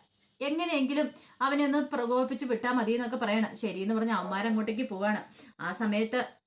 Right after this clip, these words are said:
ആ, പിന്നീടാണ് ശ്രുതി വിളിച്ച് അയാൾ വരുന്നേ. ശ്രുതി വിളിച്ചിട്ട്, ആ, അയാൾ വരുന്നുണ്ടായിരുന്നു സച്ചിനെ മനഃപൂർവ്വം ഉപദ്രവിക്കാൻ വേണ്ടിയിട്ട്.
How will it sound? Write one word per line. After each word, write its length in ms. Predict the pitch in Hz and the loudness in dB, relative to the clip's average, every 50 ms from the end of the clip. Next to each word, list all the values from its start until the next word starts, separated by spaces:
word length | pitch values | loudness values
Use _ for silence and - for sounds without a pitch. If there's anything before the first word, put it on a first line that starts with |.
| _ _ _ _ _ _ _ _ _ - | _ _ _ _ _ _ _ _ _ -8
ആ, 180 | 226 233 247 247 - - | -6 -6 -6 -6 -4 -2
പിന്നീടാണ് 760 | 330 311 320 320 320 311 262 220 208 214 233 226 - - _ _ _ _ _ _ _ _ _ _ _ _ _ _ _ _ _ _ _ 214 | -2 0 2 2 2 2 2 2 2 2 2 0 -4 -8 _ _ _ _ _ _ _ _ _ _ _ _ _ _ _ _ _ _ _ -16
ശ്രുതി 300 | - - 208 175 185 226 | -14 -12 -10 -6 -2 -2
വിളിച്ച് 280 | 226 226 208 202 - 240 | 0 0 0 0 -2 -2
അയാൾ 380 | 214 - 196 196 185 190 220 | -2 -2 -4 -4 -2 -2 0
വരുന്നേ. 420 | 226 226 202 196 208 214 208 - - - - | 0 0 0 2 0 0 -2 -2 -8 -18 -16
ശ്രുതി 220 | - 180 170 185 202 | -12 -10 -8 -6 -4
വിളിച്ചിട്ട്, 440 | 214 214 196 - 220 - 233 233 - - - - - - - - | -2 -2 -2 -4 -4 -2 -4 -4 -6 -8 -16 -20 -20 -16 -6 -2
ആ, 320 | 254 262 262 262 262 240 220 | 0 2 2 2 2 0 0
അയാൾ 260 | 240 269 269 269 277 | -2 -2 0 0 0
വരുന്നുണ്ടായിരുന്നു 600 | 269 254 214 214 254 254 247 233 208 214 214 202 - - - _ _ _ _ - | 0 0 0 0 2 2 2 2 2 2 0 0 -2 -6 -16 _ _ _ _ -16
സച്ചിനെ 500 | 202 - 202 180 170 - 202 196 196 214 | -10 -8 -6 -6 -6 -6 -6 -4 -2 0
മനഃപൂർവ്വം 600 | 226 226 202 190 196 - - 214 220 226 240 220 | 0 0 0 -2 -4 -6 -4 -2 0 0 0 -2
ഉപദ്രവിക്കാൻ 520 | - 196 190 208 208 208 214 214 233 233 240 | -4 -6 -6 -2 -2 0 0 0 0 0 2
വേണ്ടിയിട്ട്. 420 | 226 214 208 220 220 220 226 220 | 2 2 2 2 2 2 0 -2